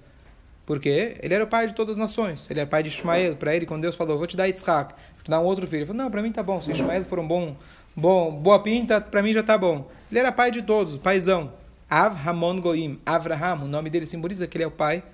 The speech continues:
de todos. Essa é a característica de Abraham. Yitzhak não, é o meu filho.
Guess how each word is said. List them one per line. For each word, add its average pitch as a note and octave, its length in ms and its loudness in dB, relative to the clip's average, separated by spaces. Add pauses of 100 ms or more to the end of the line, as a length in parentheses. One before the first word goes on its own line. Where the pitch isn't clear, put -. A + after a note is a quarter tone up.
(180)
de E3+ 100 -2
todos. D#3+ 440 0
Essa D#3+ 240 -4
é - 20 -2
a F3+ 40 -8
característica F3+ 500 -4
de C#3 80 -6
Abraham. A#2+ 320 -10 (340)
Yitzhak D#3+ 340 0
não, E3+ 240 -4 (280)
é B2+ 60 -6
o B2+ 40 -4
meu G#3 180 4
filho. B2 360 -8